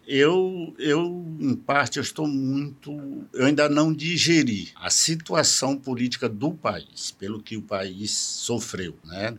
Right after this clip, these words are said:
Todo mundo sabe qual é meu posicionamento de cristão, de conservador, de político de, que luta,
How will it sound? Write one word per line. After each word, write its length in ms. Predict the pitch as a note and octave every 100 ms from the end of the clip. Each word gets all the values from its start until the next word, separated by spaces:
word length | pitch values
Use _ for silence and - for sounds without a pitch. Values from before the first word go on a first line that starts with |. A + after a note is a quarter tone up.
| -
Todo 220 | G#2+ G2
mundo 160 | G2+ G2+
sabe 400 | - G2+ A#2+ B2+
qual 160 | G#2
é 20 |
meu 160 | G2 G2
posicionamento 1120 | - G#2 - F#2 D#2+ D#2+ G2 A#2+ A#2+ A2+ G#2
de 140 | F2+
cristão, 800 | F2+ - F2+ - - G#2+ A2+ A#2
de 100 | G2
conservador, 1040 | - B2 - G#2+ F#2 F2+ D#2+ F2 G2 A2 G#2+
de 100 | G2
político 640 | - G#2 G#2 A#2 - G#2+
de, 200 | F#2 F#2+ F#2 _ -
que 240 | - G#2+ A2
luta, 640 | G2+ B2+ E3+ E3+ - F2